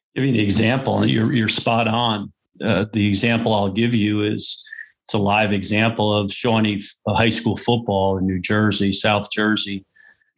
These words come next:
Here's a program that has a coach that's been there for over forty years now. In highly successful. Two thousand and two, uh, he had a team that on paper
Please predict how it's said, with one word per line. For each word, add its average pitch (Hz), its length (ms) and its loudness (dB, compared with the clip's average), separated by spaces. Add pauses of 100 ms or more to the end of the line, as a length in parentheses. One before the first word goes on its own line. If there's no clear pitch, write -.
(140)
Here's 135 260 2
a 120 60 0
program 104 680 0
that 98 360 0
has 101 200 2
a 92 80 -2
coach 104 340 0
that's 92 160 0
been 107 200 0
there 101 160 2
for 104 160 -2
over 95 240 0
forty 92 360 -2
years 101 420 0
now. 90 340 0 (180)
In 92 540 2 (580)
highly 110 320 2
successful. 98 920 0 (840)
Two 131 140 0
thousand 117 500 2
and 98 260 -2
two, 98 800 0 (120)
uh, 101 240 2
he 98 160 0
had 98 200 2
a 98 100 0
team 101 760 2
that 101 440 0 (920)
on 98 220 0
paper 107 760 0